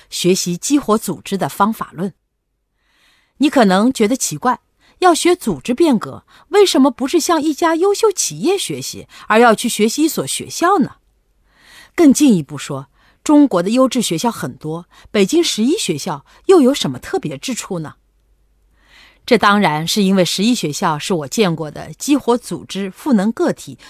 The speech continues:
最成功的组织之一。我接待过很多来十一学校参观的人，他们通常对几个现象非常感兴趣，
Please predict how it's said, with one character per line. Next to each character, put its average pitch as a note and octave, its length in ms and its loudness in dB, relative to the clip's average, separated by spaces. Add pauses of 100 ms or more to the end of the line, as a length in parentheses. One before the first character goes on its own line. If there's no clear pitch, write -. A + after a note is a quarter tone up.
最 E4+ 200 2
成 D3 280 -6
功 D#4 200 -4
的 D4 80 -4
组 C#3+ 180 -12
织 D3 140 -14
之 D3 160 -14
一。 C#3+ 260 -14 (880)
我 G3 100 -2
接 C4 160 4
待 B3+ 160 4
过 G3 220 2
很 D3+ 240 -4
多 A3+ 140 0
来 E3 180 0
十 - 180 -6
一 F#3 60 -4
学 D#3+ 160 -8
校 D#3+ 160 -8
参 E3+ 240 -6
观 E3+ 160 -4
的 E3 100 -6
人， - 200 -16 (560)
他 D4+ 100 0
们 C4+ 100 6
通 F4+ 240 -2
常 E3+ 400 -4
对 B3+ 200 -2
几 - 200 -14
个 - 140 -4
现 A#3 260 -2
象 D3+ 220 -8
非 G3+ 180 -4
常 E3 180 -4
感 - 200 -12
兴 D3+ 240 -10
趣， - 200 -18